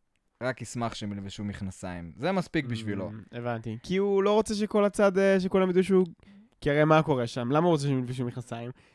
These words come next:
Speaker 2: כי הוא לא מפסיק להסתכל להם על המפסעה.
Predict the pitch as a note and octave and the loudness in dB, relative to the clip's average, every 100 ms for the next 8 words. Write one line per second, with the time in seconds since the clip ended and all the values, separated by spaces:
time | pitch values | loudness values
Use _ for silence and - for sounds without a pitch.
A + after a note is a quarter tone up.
0 | _ - A3+ A#3+ G#3 F3 G#3 F3 E3 D3+ | _ -2 4 10 12 12 12 10 4 4
1 | - F#3 E3 D3 C#3+ D#3 D#3 D#3+ D#3 D3 | 0 -2 -2 -4 -2 2 6 6 6 4
2 | D3 D3 D3 - - D#3 D3 - D3+ E3 | 2 2 0 -2 -4 -4 -4 0 2 4
3 | E3+ E3+ C#3+ | 4 6 4